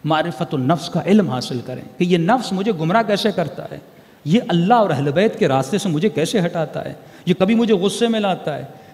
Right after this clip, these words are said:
दो तरह के लोग हैं, क्या हालात तेरे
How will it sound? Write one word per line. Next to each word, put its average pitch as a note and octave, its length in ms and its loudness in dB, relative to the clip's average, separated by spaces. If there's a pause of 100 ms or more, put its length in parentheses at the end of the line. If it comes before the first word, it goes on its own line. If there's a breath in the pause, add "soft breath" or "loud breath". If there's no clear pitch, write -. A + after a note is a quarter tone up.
(120)
दो B3+ 160 6
तरह A3+ 300 2
के G3+ 120 -2
लोग G#3 260 2
हैं, E3 240 -2 (340)
क्या A3 140 4
हालात F#3 1160 0
तेरे G#3+ 160 2